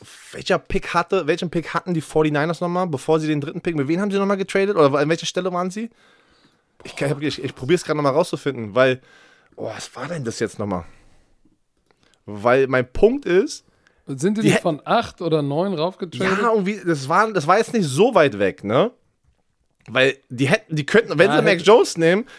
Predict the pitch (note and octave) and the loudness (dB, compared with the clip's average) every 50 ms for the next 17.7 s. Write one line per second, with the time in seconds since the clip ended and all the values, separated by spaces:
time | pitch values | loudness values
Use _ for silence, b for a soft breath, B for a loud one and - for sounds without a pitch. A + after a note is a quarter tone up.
0 | B - - G#3+ A#3+ A#3+ G#3+ G#3+ - G3+ G#3+ G3+ - - A#3 A#3 A3+ C4 C4+ G3 | B 0 2 2 4 6 4 4 4 0 -2 -2 2 4 4 6 6 4 4 4
1 | E3+ E3+ F#3 G#3+ - - G3 G3 G3+ A#3 F#4+ - E4+ - - F3+ D#3+ D3+ C3+ C3+ | 4 4 4 2 2 0 2 4 6 6 6 2 0 2 4 4 4 4 6 6
2 | C#3 C3+ B2 B2+ A2 A2 A#2+ A2+ G#2 G2+ G2 - - B2+ D3+ D#3 F#3 F3 D#3+ D3 | 6 6 6 2 -2 -2 -4 -6 -6 -6 -8 -2 0 0 2 4 4 2 2 2
3 | E3+ F3 E3 D3 D3+ F#3+ B B B B B B B - C#3 - E3 D#3 - - | 0 2 4 4 2 2 B B B B B B B 0 0 2 0 0 2 6
4 | D#3+ E3 D3+ C#3+ - - E3 D#3 - - B2 A#2+ A2+ A2+ C3 C#3 C#3 C3 A2 G#2+ | 6 6 6 6 4 2 2 2 2 0 -6 -6 -2 0 0 0 0 -2 -4 -6
5 | G2+ - - B B B B B B B B B B B - D#3 D#3+ D3+ E3+ F#3+ | -6 -6 -10 B B B B B B B B B B B 0 0 2 2 2 2
6 | G#3+ - - G#3+ F3 F#3+ F3+ - - - D#3+ C#3+ C3 D#3 D#3 C#3+ C#3+ D3+ C#3 - | 2 2 0 2 2 2 2 2 2 2 4 4 4 2 0 0 -2 -6 -2 0
7 | F3+ F3+ D#3 F#3 E3 D#3+ D#3 - E3 E3 - - D3+ C#3+ - F#3+ G#3 - - - | 0 0 0 0 0 0 2 4 2 2 2 -2 -6 -2 -2 -2 -2 -2 -2 0
8 | - D#3+ D#3+ - - D#3+ E3 E3 C#3+ C3+ C3+ B2+ C3+ C3+ B2 E3+ D#3+ - - - | 2 2 0 2 0 -2 0 0 2 2 2 2 2 2 2 2 0 0 -4 -10
9 | _ _ _ _ - D#3+ E3 F#3 F3 D#3+ D3 C3+ - - C#3 B2 - - D#3 D3 | _ _ _ _ 0 4 4 6 6 6 6 4 4 -2 -6 -6 0 2 2 4
10 | D3 C#3+ D3 C#3+ C3+ D3+ D3 - E3+ D3+ - - - D3 D#3 D#3+ D#3 D#3 D3 D#3 | 4 4 4 4 4 2 4 2 0 -2 -2 0 2 2 2 4 2 2 2 2
11 | D#3 E3 F3+ G3+ - - D3 C3+ B2+ A#2+ A2 A#2+ G2+ - - - A2 G#2 - - | 4 4 2 2 0 0 2 2 2 2 0 -4 -6 -4 0 2 2 2 2 2
12 | E3+ A#3 D#4 C#4 - - F#3 F3 E3+ D#3 D3+ F3+ G3+ F#3+ F3 E3+ F3 F#3 F#3+ - | 2 2 0 0 0 0 0 0 2 4 4 4 4 4 4 2 0 -2 -6 -10
13 | F3 C#3+ C#3 - - - G2 G#2 G2 - - - - - C#3 A#2+ B2+ B2 C3+ C3+ | -12 -16 -18 -20 -20 -20 -20 -20 -20 -18 -20 -20 -20 -18 -14 -12 -8 -6 -6 0
14 | A2+ D3 E3 E3+ F#3 - - F#3+ F#3 F3 - F#3 F#3 F3+ E3+ - F#3+ C#4 F4 D#4 | 2 4 4 4 4 2 2 2 0 2 0 2 2 2 0 0 -4 -4 -4 -2
15 | F#3 C#3+ A#2+ B2 A#2+ A#2 G#2+ A#2 A2+ A2+ A#2 - B2 - F#3 F#3+ F#3+ G3 - - | 0 0 0 0 -2 0 0 0 0 0 -2 -4 0 0 0 0 0 -6 -12 -14
16 | C#3 B2 B2 A#2+ B2+ C#3+ F3 D#3 G3 - - - F#3+ F#3 - - - A2 G2+ - | -16 -18 -18 -14 -12 -10 -10 -10 -12 -12 -10 -10 -10 -10 -12 -14 -16 -14 -14 -14
17 | - - A#2+ A#2 A2+ A2+ G#2+ G#2+ G#2+ G2+ G2 F#2+ F2+ F2+ | -14 -12 -10 -10 -8 -10 -6 -4 -4 -2 -2 -4 -4 -6